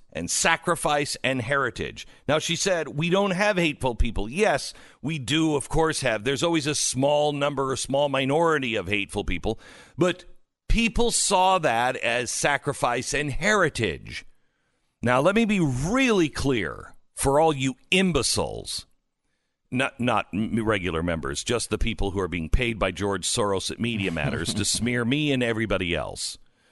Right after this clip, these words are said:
Um, the, the South was not about state, state rights. It was not about that. You can, you can claim it all you want, but that's not what it was about,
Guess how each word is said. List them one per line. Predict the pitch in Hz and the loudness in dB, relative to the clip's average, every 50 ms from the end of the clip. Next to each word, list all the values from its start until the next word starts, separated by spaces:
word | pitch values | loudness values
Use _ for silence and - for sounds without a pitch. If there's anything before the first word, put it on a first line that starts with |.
| _ _ _ _ _ _ - | _ _ _ _ _ _ 0
Um, | 110 117 120 117 110 113 117 110 98 - _ _ _ _ _ _ _ _ _ _ _ _ _ _ _ _ _ | 2 2 4 4 2 2 0 -2 -4 -6 _ _ _ _ _ _ _ _ _ _ _ _ _ _ _ _ _
the, | - 120 123 165 165 165 160 156 151 - - _ _ _ _ _ _ _ - | -4 0 0 0 0 0 0 -2 -4 -6 -8 _ _ _ _ _ _ _ -10
the | 127 120 143 151 | -2 0 0 2
South | - - - - - 220 208 214 180 110 85 - - - - - - - | 2 2 0 2 4 4 4 4 4 2 0 -2 -6 -8 -10 -10 -10 -6
was | 95 117 143 147 127 104 120 | 0 2 2 2 2 0 0
not | 127 127 131 143 165 180 208 214 | 2 2 4 4 6 6 6 6
about | 214 196 185 165 131 101 - - | 6 4 4 4 4 2 -2 -2
state, | - - - - - 143 139 127 - - - - - 113 | -4 -4 -4 -2 0 -2 -2 -2 -6 -10 -14 -10 -6 -4
state | - - - - 139 123 - | -2 0 0 0 0 0 0
rights. | 104 95 80 65 53 - - - - - | 0 0 0 -2 -4 -6 -6 -6 0 0
It | 151 | 2
was | 156 151 135 98 107 | 2 2 0 0 0
not | 127 135 135 143 165 175 208 220 | 0 0 2 4 4 4 4 6
about | 226 208 180 139 - - | 6 6 4 4 2 -4
that. | 71 58 - - - - - _ _ _ _ _ _ _ _ _ | -6 -6 -8 -12 -18 -20 -20 _ _ _ _ _ _ _ _ _
You | - 123 139 156 | 0 2 2 4
can, | 147 160 147 135 117 - - | 4 2 2 0 -2 -4 -2
you | 135 127 147 | -2 -2 0
can | - - 139 120 117 104 | 0 0 0 0 -2 -4
claim | - - - - 147 175 202 226 240 240 | -4 -6 -4 0 2 4 4 4 4 2
it | 240 226 - - | 2 0 -2 0
all | - 170 196 220 226 233 | 2 4 6 6 4 4
you | 220 220 220 | 4 4 2
want, | 214 196 180 160 127 92 62 - - - - | 4 4 2 2 0 -2 -4 -8 -12 -8 -4
but | - 110 104 87 | -4 -4 0 2
that's | 151 139 127 - - - | 2 2 2 0 -2 -2
not | 120 110 107 107 123 147 180 190 202 208 214 - - - - - - _ | 0 0 0 2 4 6 6 6 6 4 2 -4 -8 -10 -12 -18 -18 _
what | - 98 117 139 165 165 | -6 0 2 4 4 4
it | 180 156 | 2 2
was | 147 165 160 120 | 2 0 2 2
about, | 151 135 107 127 117 98 76 50 - - - | 0 0 2 2 2 2 0 -2 -6 -10 -12